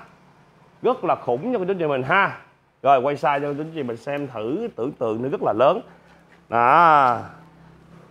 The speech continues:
Bốn trăm hai mươi triệu. Đó, cái đỉnh sông Trầm này nha. Bốn trăm hai mươi triệu bao phí ship cho cô chú anh chị mình luôn. Đó, là toàn quốc nha.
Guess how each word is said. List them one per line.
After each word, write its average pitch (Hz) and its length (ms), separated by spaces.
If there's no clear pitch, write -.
Bốn 214 320
trăm 170 260
hai 165 220
mươi 165 240
triệu. 123 300
Đó, 120 180
cái 156 100
đỉnh 156 160
sông 147 220
Trầm 123 200
này 117 120
nha. 135 280
Bốn 185 220
trăm 156 160
hai 147 180
mươi 143 220
triệu 113 200
bao 139 260
phí 170 180
ship 190 300
cho 151 60
cô 135 40
chú 127 120
anh 170 100
chị 117 160
mình 117 180
luôn. 143 220
Đó, 139 320
là 120 100
toàn 123 400
quốc 226 220
nha. 175 280